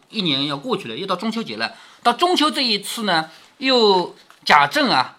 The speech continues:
让他的儿子贾宝玉，还有另外一个儿子贾环，还有他的孙子贾兰一起写诗。写的诗呢，回目里说得家称。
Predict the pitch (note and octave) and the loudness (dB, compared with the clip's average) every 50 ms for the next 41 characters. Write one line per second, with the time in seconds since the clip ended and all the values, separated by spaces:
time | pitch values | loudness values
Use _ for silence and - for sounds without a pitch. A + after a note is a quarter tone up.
0 | _ - A3+ A3 G#3 G3+ F#3+ - G#3+ G#3 G3+ G3+ G3+ F#3 E3 D#3 D3 C#3 C3+ C3 | _ 2 4 4 4 4 4 6 6 6 6 6 4 0 0 0 0 0 -2 -2
1 | - - C#3+ D3+ F3+ F#3 G3 F#3 D#3+ C#3 B2+ A#2+ A#2 A2+ A2+ - D#3 F3+ E3 B2+ | -2 -2 -2 -2 -2 -4 -4 -4 -2 -2 -2 -4 -6 -4 0 2 2 2 2 0
2 | A#2 C3+ F#3 F3+ D3 B2 A2 G2+ G2 G2+ - - C3+ D3+ C#3+ D#3+ G#3+ G#3+ F#3+ D#3+ | -2 -4 -6 -6 -6 -6 -8 -10 -12 -14 -8 -6 -4 -4 -4 -4 -4 -2 -2 -2
3 | D3 C3 B2 G#2+ A#2+ C#3 C#3 C3+ C#3+ B2+ A#2 A2+ G#2+ G#2 G#2 G2+ G2+ G2+ G2+ G2+ | -2 -2 -4 -4 -6 -6 -6 -8 -8 -6 -4 -4 -4 -4 -6 -6 -8 -12 -16 -18
4 | _ _ - B2 G#2 G2 - - - G#2+ A#2+ C3 D3 D3+ D3+ C3+ C#3 - - - | _ _ -4 -4 -4 -4 -4 -2 0 0 0 0 0 -2 -4 -8 -12 -8 -6 -4
5 | C#3+ D3 C3+ C#3+ D#3+ D#3 D#3+ D3 C#3+ C3+ C3 - - - D#4 D4 C4 G3 E3 C#3 | -4 -4 -4 -6 -6 -4 -4 -4 -4 -4 -6 -6 -6 -4 -2 -2 -2 -2 -4 -4
6 | B2 A#2 A2 - - - - _ _ _ _ - - - G3+ F#3+ B2+ A#2 A2 A2 | -4 -4 -6 -8 -14 -20 -20 _ _ _ _ -20 -10 -4 0 0 2 2 2 0
7 | A#2+ B2+ A#2 B2 D#3+ G3+ G3+ - - _ _ _ _ _ _ _ B3 C4 - - | -2 -2 0 0 0 -2 -4 -10 -16 _ _ _ _ _ _ _ -4 -2 0 0
8 | A3 - - F3 D3 C#3 - - C4+ C#4+ C#4 - - - _ _ _ _ _ - | 2 2 2 2 2 2 0 0 0 -2 -4 -6 -8 -16 _ _ _ _ _ 2
9 | - - G#3 A3 C#4 C4+ - - E4+ F4 D#4+ C#4+ C4+ - - - - _ - - | 4 4 6 6 4 4 2 0 2 4 4 4 4 2 -4 -16 -20 _ -10 0
10 | - G#3 B3+ D#4+ F4+ F#4 F4 B3+ G3 - - A3+ A3 A3+ F3+ F#3 B3 C#4+ B3+ - | 4 4 4 8 8 8 8 8 4 2 2 0 0 0 0 0 0 0 -2 2
11 | - E4 D#4+ D#4 D4+ D4 - - - - G#3+ - | 6 6 8 8 6 4 2 4 4 4 4 2